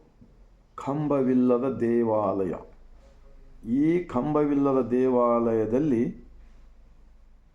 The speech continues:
ಎಲ್ಲರನ್ನ ಹುಟ್ಟಿಸಿ ಮಳೆ,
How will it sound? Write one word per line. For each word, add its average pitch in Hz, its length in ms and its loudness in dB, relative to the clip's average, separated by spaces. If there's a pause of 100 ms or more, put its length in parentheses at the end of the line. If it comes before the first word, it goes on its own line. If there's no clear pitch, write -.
ಎಲ್ಲರನ್ನ 135 680 0
ಹುಟ್ಟಿಸಿ 123 680 -4 (840)
ಮಳೆ, 117 540 -2